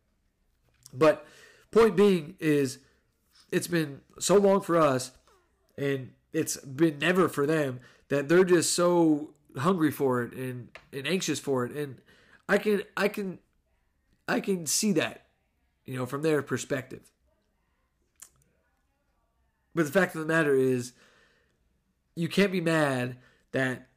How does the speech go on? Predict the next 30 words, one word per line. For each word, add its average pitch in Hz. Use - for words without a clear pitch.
Freeman 165
and 131
Brian 139
Kelly 180
left 139
Cincinnati 120
for 143
Notre 131
Dame. 120
You 139
got 151
to 151
be 147
out 135
of 127
your 143
mind 127
if 120
you 131
think 123
that 123
was 127
some 131
sort 131
of 123
slight 131
at 127
Cincinnati. 123
So -
just 135